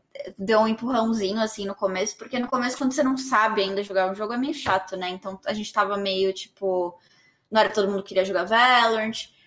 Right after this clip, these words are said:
mas foi uma decisão em time mesmo que a gente tomou de migrar pro Valorant. E agora a gente não tá mais com a Milk, né, no time. A Milk era do time de C S, e agora a gente, é, pegou a Stephanie, que é do Valorant. Ela nunca jogou C S na vida dela.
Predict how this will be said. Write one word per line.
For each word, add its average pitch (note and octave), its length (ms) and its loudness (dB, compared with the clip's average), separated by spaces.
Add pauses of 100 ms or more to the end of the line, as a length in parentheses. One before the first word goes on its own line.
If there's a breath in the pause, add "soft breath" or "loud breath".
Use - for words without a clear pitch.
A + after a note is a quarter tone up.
(160 soft breath)
mas A#3+ 760 0
foi D4 100 8
uma C#4+ 140 4
decisão C#4+ 320 0
em D4 80 0
time B3+ 320 -4
mesmo G#3 260 -2
que - 80 -14
a G#3 40 -10
gente G#3+ 200 -10
tomou G3+ 340 -2
de G#3 300 -4
migrar F#3+ 460 4
pro G3+ 160 -4
Valorant. G#3 580 2 (580 soft breath)
E B3+ 320 -4 (340)
agora A#3+ 420 6
a B3+ 40 2
gente B3+ 260 -4
não A#3 120 -4
tá A#3 140 2
mais A3 200 -2
com - 100 -4
a A3 40 2
Milk, A3+ 440 -2
né, A3 140 0
no G#3+ 100 -4
time. A3+ 360 -4
A A3 40 0
Milk G#3+ 280 -4
era G#3 160 0
do G#3 100 -8
time G#3+ 260 -8
de - 100 -16
C A3+ 80 -8
S, F#3+ 420 -2
e F#3+ 60 0
agora F#3+ 240 6
a F#3+ 40 -4
gente, F#3+ 800 -4
é, F#3 220 -2
pegou F#3+ 260 0
a F#3+ 100 6
Stephanie, G3+ 580 -2
que - 160 0
é G3+ 80 8
do A3 120 0
Valorant. F#3 360 2
Ela F#3 140 2
nunca F#3+ 180 -6
jogou G#3 180 -4
C G3+ 140 0
S G3 120 0
na G#3 80 -6
vida G3+ 220 0
dela. G3 260 2